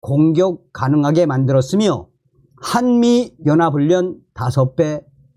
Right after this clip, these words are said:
증가. 이번 소식의 핵심이 과연 무엇이겠습니까? 자나깨나 한미 동맹만이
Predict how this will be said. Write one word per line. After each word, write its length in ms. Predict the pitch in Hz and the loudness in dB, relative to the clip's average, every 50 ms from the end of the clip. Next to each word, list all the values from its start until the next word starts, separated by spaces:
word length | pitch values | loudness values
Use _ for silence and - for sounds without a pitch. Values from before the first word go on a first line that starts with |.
| - - | -16 -8
증가. 540 | - - 165 139 120 107 107 85 76 - _ _ _ _ _ _ _ _ _ _ _ _ _ _ _ _ | -4 -2 0 0 0 0 -2 -6 -10 -12 _ _ _ _ _ _ _ _ _ _ _ _ _ _ _ _
이번 360 | - 131 117 135 180 247 294 | -2 0 2 2 0 0 -2
소식의 420 | 240 220 185 - - 170 208 247 202 | -4 -4 -6 -6 -6 -2 -2 -2 -2
핵심이 480 | 196 202 - - - 160 185 214 208 | -2 -6 -10 -8 -6 -6 -4 -4 -4
과연 500 | - 113 110 113 127 139 160 175 170 - - | -4 -4 -2 0 0 0 0 -2 -4 -6 -10
무엇이겠습니까? 1160 | - 120 107 110 120 143 190 180 - 190 220 202 - - 147 107 87 87 - - 98 90 85 - _ _ - - - - - _ _ - | -8 -4 -2 0 2 2 0 0 -2 -4 -4 -4 -4 -4 -6 -8 -8 -8 -10 -10 -10 -10 -10 -14 _ _ -20 -20 -20 -20 -20 _ _ -8
자나깨나 880 | - 135 135 165 208 220 214 - - 214 202 202 208 190 143 107 - - | -4 -2 -2 0 0 -2 -2 -4 -4 -4 -2 0 0 -2 -2 -4 -8 -14
한미 720 | - - - 196 202 202 190 185 190 190 175 143 - - - | -12 -10 -8 -6 -4 -2 -2 0 2 2 0 0 -2 -6 -12
동맹만이 880 | - 104 113 123 131 143 139 131 123 113 107 117 135 156 170 180 165 | -10 -6 -4 0 0 0 2 0 0 0 2 2 2 2 2 2 0